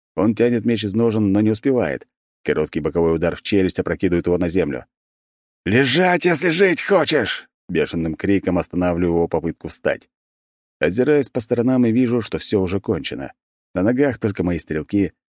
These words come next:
а лицом в пыль лежат все — живые, мёртвые, ливонцы и наши каторжане. Парни вяжут оставшихся в живых стражников,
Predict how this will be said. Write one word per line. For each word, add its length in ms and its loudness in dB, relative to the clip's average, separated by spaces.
а 80 2
лицом 340 0
в 80 -10
пыль 220 2
лежат 360 0
все — 420 -2
живые, 520 2
мёртвые, 600 0
ливонцы 680 0
и 60 2
наши 320 0
каторжане. 680 -6
Парни 360 0
вяжут 380 -2
оставшихся 540 -4
в 40 -6
живых 260 -2
стражников, 600 -4